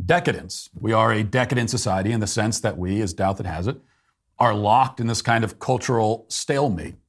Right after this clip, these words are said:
treading water, adrift, bored, recycling the same ideas and themes.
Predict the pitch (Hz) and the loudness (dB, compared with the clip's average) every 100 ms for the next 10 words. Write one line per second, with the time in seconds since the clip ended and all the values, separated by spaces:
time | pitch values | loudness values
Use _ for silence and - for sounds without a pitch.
0 | - - 131 127 113 110 113 110 110 104 | -14 0 2 2 0 2 2 2 0 -2
1 | 98 87 107 110 - - 95 90 107 107 | -6 -2 0 0 -2 -10 -10 -4 0 2
2 | 107 104 - _ _ _ _ _ - 117 | 0 -2 -8 _ _ _ _ _ -2 0
3 | - 123 127 127 123 120 113 - 120 117 | 2 2 2 2 2 2 0 0 0 0
4 | 117 113 110 107 107 113 107 107 95 104 | 2 2 2 0 -2 0 0 -2 -2 0
5 | 107 107 104 - | 0 0 -2 -6